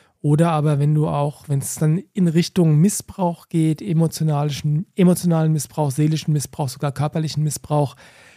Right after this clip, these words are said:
dann, äh, wenn du mit dem Schmerz nicht umgehen kannst, den Schmerz nicht ausdrücken kannst, dann bleiben beliebig große seelische Verletzungen zurück. Und das ist die Realität, in der wir uns alle befinden. Das heißt,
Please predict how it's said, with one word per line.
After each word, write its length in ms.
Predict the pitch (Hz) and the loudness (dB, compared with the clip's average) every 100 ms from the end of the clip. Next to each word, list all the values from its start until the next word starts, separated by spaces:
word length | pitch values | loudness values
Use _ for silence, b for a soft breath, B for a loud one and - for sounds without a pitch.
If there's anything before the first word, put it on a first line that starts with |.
| B _ | B _
dann, 380 | - 147 151 151 | 0 2 4 2
äh, 240 | 175 151 139 | 0 -2 2
wenn 180 | 156 170 | 4 6
du 160 | 180 156 _ _ _ | 4 0 _ _ _
mit 340 | 175 190 - 180 | 2 2 0 0
dem 160 | 156 | 0
Schmerz 480 | 123 160 151 160 - | 0 0 0 -2 -4
nicht 180 | 147 123 | -4 -2
umgehen 480 | 220 226 160 135 135 | 0 2 0 -2 -4
kannst, 320 | 135 131 - | -6 -6 -4
den 80 | 139 | -6
Schmerz 400 | - 147 - 151 | -4 -4 -4 -4
nicht 160 | 131 | -4
ausdrücken 520 | 202 202 - 143 156 | -4 -6 -4 -6 -6
kannst, 440 | 139 139 160 - - b b b - | -6 -6 -8 -12 -16 b b b 0
dann 160 | 147 | 2
bleiben 560 | 135 127 123 143 175 214 | 2 0 0 0 0 0
beliebig 680 | 156 147 185 196 208 - - | 0 2 2 2 -2 -6 -16
große 640 | - 143 143 - 165 - - | -4 -2 0 -2 -4 -4 -8
seelische 640 | 151 117 131 131 131 156 - | -4 0 2 0 -2 -6 -8
Verletzungen 720 | _ - 143 139 - 147 156 - | _ -4 -2 -4 -4 -4 -4 -8
zurück. 360 | 175 151 - | -8 -8 -6
Und 240 | 123 - - - | -10 -12 -10 -4
das 300 | 139 - - b b _ | -2 -2 -8 b b _
ist 160 | 160 - | -8 0
die 80 | 170 | 0
Realität, 720 | 151 160 151 139 135 139 - | 2 2 2 0 -2 -2 -2
in 120 | 156 | -2
der 220 | 143 139 | 0 -2
wir 240 | 147 160 202 | 2 0 2
uns 200 | 180 - | -2 -4
alle 240 | 151 156 | -8 -8
befinden. 500 | 170 - 202 175 131 | -8 -4 0 0 0
Das 160 | 139 147 | -6 -4
heißt, 220 | 156 | -4